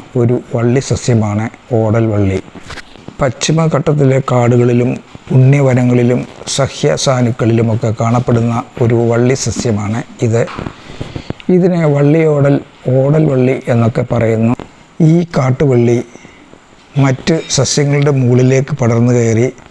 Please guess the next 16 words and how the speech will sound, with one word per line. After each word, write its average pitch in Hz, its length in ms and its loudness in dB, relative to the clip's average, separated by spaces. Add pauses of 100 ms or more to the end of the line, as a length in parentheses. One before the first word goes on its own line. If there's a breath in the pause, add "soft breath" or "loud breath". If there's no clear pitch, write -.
വൃക്ഷത്തിൻ്റെ 143 640 0
മുകൾ 131 180 4 (140)
ഭാഗം 147 420 0
വരെ 123 180 2 (220)
എത്തുന്ന 120 380 0 (600 loud breath)
ഒരു 127 160 2 (200)
സസ്യമാണ്. 107 580 -2 (140)
ഇതിൻ്റെ 175 280 2 (160)
ചുറ്റിപ്പടർന്ന് 160 720 0
കയറുന്ന 143 380 0 (100)
വള്ളി 120 280 2 (280)
ഒരു 139 120 2 (120)
കവുങ്ങിൻ്റെ 151 560 0
അത്രയും 127 440 0
വണ്ണം 127 320 0
വയ്ക്കുകയും 113 440 0